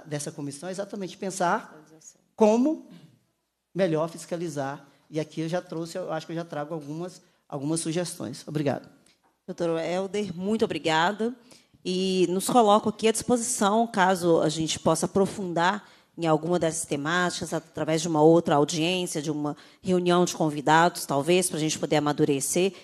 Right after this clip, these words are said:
Speaker 2: e ter condições também de aprofundar nesse debate, sinalizando e indicando pro Estado aí melhores formas de fiscalizar.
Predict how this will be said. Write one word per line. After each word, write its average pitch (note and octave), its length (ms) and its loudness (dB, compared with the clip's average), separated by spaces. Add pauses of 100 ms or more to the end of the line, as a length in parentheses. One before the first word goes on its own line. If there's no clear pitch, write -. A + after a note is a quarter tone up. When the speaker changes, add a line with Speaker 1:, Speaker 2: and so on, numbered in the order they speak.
Speaker 2:
e G3 60 -8
ter A3 140 6
condições G#3+ 520 0
também E3+ 320 0
de F3+ 200 2
aprofundar F3+ 840 4
nesse E3 280 -4
debate, E3 480 4
sinalizando G#3 640 0
e - 20 0
indicando F#3+ 400 -2
pro F#3 100 -8
Estado E3 380 -2
aí E3 160 2
melhores E3+ 400 2
formas E3+ 320 0
de E3 80 -10
fiscalizar. - 560 -8